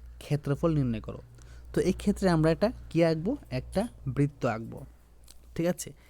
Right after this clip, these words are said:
তো বৃত্তের ব্যাসার্ধ কত? পাঁচ, মানে অর্ধেকটা কত? পাঁচ।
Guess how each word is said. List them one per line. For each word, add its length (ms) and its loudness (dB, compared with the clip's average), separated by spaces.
তো 260 -4
বৃত্তের 460 2
ব্যাসার্ধ 420 -2
কত? 220 2
পাঁচ, 320 0
মানে 220 -4
অর্ধেকটা 400 0
কত? 200 0
পাঁচ। 320 -8